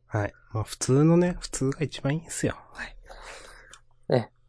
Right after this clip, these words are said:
Speaker 2: まあ、週刊少年ジャンプについてね、毎週語っていこうということでね、私たちもね、
Speaker 1: はい。
Speaker 2: かれこれ今日で百二十四回目ね。もう。
Speaker 1: ちょっとやりすぎでしょ。
Speaker 2: <laughs> 二年半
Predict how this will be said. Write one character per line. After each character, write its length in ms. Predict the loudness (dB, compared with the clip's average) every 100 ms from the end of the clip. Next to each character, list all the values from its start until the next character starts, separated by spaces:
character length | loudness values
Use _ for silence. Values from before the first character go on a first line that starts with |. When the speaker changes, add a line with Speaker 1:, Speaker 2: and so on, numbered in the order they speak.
| _ -2
Speaker 2:
ま 80 |
あ、 40 | 4
週 200 | 8 10
刊 180 | 10 10
少 140 | 8
年 140 | 8
ジ 60 | 8
ャ 60 | 6
ン 100 | 6
プ 80 |
に 100 | 4
つ 80 | 4
い 40 | -2
て 100 | 2
ね、 140 | 4
毎 200 | 6 4
週 320 | 4 4 4 -2
語 180 | -2 -2
っ 80 | 0
て 120 | -4
い 40 |
こ 120 | 2
う 60 | 4
と 60 | 4
い 20 |
う 40 |
こ 80 | 2
と 100 | 0
で 60 | 4
ね、 280 | 4 4 -2
私 200 | -8 2
た 220 | 6 4
ち 120 | 4
も 260 | 4 4 4
ね、 80 | 2
Speaker 1:
は 40 |
い。 40 |
Speaker 2:
か 120 | 6 6
れ 80 |
こ 120 | 8 6
れ 100 | 6
今 320 | 8 10 10
日 0 |
で 240 | 8 6 _ -20 _ _ 2
百 220 | 8 10
二 120 | 10
十 260 | 10 8 8
四 220 | 8 8
回 180 | 8 8
目 240 | 4 0 _ _ -20 -20 -20 -6
ね。 260 | 2 2 2 -20 _ _ -20 _
も 80 | -2
う。 40 | 0
Speaker 1:
ち 40 |
ょ 40 |
っ 40 | 0
と 100 | 0
や 140 | 2
り 140 | 4 4
す 120 | 4
ぎ 120 | 4
で 80 | 4
し 160 | 2
ょ。 60 | 0 -2 -4 -16 -16 -12 -12 -12 2 6 6
Speaker 2:
<laughs> 960 | 6 -2 0 8 12 12 12 -6 0
二 120 | 6
年 240 | 10 10 10
半 320 | 6 4 0